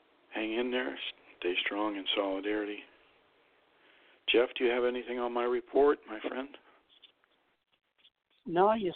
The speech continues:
Speaker 2: summed it up good. Um, I think the people on the, on the lines need to continue to hold the line. Um, just proves that you are supporting the men,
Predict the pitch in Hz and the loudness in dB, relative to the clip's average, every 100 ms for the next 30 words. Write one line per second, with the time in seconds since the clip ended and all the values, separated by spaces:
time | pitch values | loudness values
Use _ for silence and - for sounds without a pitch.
0 | - 208 208 190 180 - 175 180 202 226 | 2 2 2 -2 -4 -6 0 2 2 -2
1 | - _ _ 165 170 160 156 - _ _ | -20 _ _ 0 2 0 -4 -16 _ _
2 | _ _ _ _ _ _ _ _ _ _ | _ _ _ _ _ _ _ _ _ _
3 | - 180 - _ 190 180 175 170 165 - | -12 -10 -10 _ -8 -6 -6 -6 -8 -12
4 | - 160 156 135 _ _ - 165 147 143 | 0 0 0 -12 _ _ -8 -6 -2 0
5 | 160 175 190 - - 156 143 - 131 - | 0 0 -12 -16 -18 -18 -18 -18 -16 -6
6 | 196 226 196 156 156 147 151 143 139 139 | -4 -4 -4 -4 -2 -4 -2 -2 -2 -6
7 | 151 _ _ _ _ _ _ _ _ _ | -14 _ _ _ _ _ _ _ _ _
8 | _ 135 131 127 - - _ _ _ _ | _ -8 -8 -8 -14 -20 _ _ _ _
9 | _ _ _ _ _ _ _ _ 170 180 | _ _ _ _ _ _ _ _ -2 -2
10 | - 196 196 190 175 170 160 175 165 - | 2 4 4 0 -6 -14 -6 -2 -2 -4
11 | 165 _ 190 196 180 160 _ _ _ _ | -18 _ -2 -2 -4 -14 _ _ _ _
12 | _ _ _ _ _ _ _ _ _ - | _ _ _ _ _ _ _ _ _ -16
13 | 160 | -12